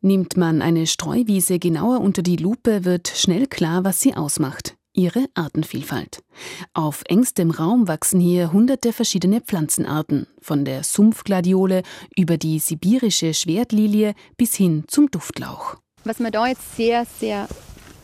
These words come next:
Speaker 2: häufig sehen und was im Grunde auch der Großteil unserer Streuwiesen ausmacht in Vorarlberg, das sind die Pfe-, sogenannten Pfeifengraswiesen. Die nennen sich Pfeifengraswiesen, weil der Hauptbildner eben dieses Pfeifengras ist,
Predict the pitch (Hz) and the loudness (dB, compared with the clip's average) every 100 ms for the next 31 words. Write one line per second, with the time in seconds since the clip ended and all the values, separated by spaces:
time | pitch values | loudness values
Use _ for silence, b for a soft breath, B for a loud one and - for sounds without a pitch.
0 | - - 277 - - - 240 240 240 277 | -14 -2 -2 -2 -12 -4 0 0 -2 -4
1 | 214 202 208 - - - - 220 214 233 | -6 -4 -6 -8 -20 -20 -12 -6 -4 0
2 | 240 220 214 - 202 196 - 196 233 233 | 0 0 -2 -4 -8 -8 -10 -4 -4 -4
3 | 208 208 - 202 - 208 208 202 - 214 | -4 -4 -6 -10 -6 -4 -2 -2 -2 -2
4 | 233 220 - 214 - 202 208 208 202 - | 0 -2 -2 -6 -4 -4 -4 -4 -8 -6
5 | 208 - - - - 214 185 196 202 - | -6 -6 -12 -10 -6 -4 -2 -4 -6 -4
6 | 269 - 285 269 - 285 285 285 - B | -6 -2 -2 -2 0 0 2 0 -2 B
7 | B B B - 220 226 220 - - 226 | B B B -4 0 0 -2 -4 -2 -2
8 | - - 214 - 240 233 240 202 202 202 | -2 0 0 2 2 2 0 0 -2 -2
9 | 185 208 208 - 208 208 208 202 208 196 | -4 -4 -4 -2 -4 -2 -2 -2 -2 -4
10 | - - 240 - 190 - 185 180 208 - | -8 0 2 2 -6 -4 -4 -4 -6 -12